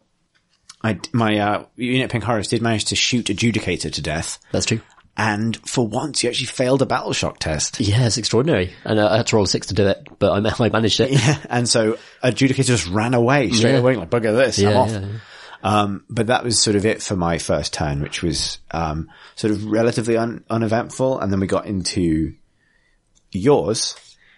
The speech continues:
Speaker 1: In which
Speaker 2: Hmm.
Speaker 1: you could do something I didn't realize you could do, and that Judicator just came back.
Speaker 2: Yeah, so the, the Nine Portents,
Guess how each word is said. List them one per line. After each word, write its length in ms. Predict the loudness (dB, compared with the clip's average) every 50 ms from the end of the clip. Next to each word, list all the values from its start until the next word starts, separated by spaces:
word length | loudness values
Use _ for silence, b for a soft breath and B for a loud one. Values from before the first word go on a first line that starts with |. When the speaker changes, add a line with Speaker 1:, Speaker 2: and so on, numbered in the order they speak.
| b b b b _ _ 0
Speaker 1:
In 80 | 0 2
which 220 | 2 0 0 -2
Speaker 2:
Hmm. 40 | -2 -2
Speaker 1:
you 60 | -2
could 140 | -2 -2 0
do 140 | 2 2
something 200 | 2 2 0 0
I 60 | 0 0
didn't 140 | 0 0
realize 260 | 2 2 2 2 2 -2
you 80 | -4
could 100 | -6 -6
do, 280 | -4 -2 -2 -2 -4 -6 -10 _ _ _ _ _ _ _ -2
and 100 | -2 0
that 80 | 2
Judicator 420 | 2 0 2 2 0 -2 -2 -2 -4
just 120 | -6 -4
came 160 | -4 -4 -2 0
back. 300 | -2 -2 -2 -6 -10 -12 _ b b b b b b b
Speaker 2:
Yeah, 220 | 2 4 6 6 6
so 240 | 6 6 4 4 4
the, 120 | 2 2
the 100 | 2 2
Nine 180 | 4 4 2 2
Portents, 640 | 2 2 2 2 0 -2 -2 -2 -2 -2 -2 -4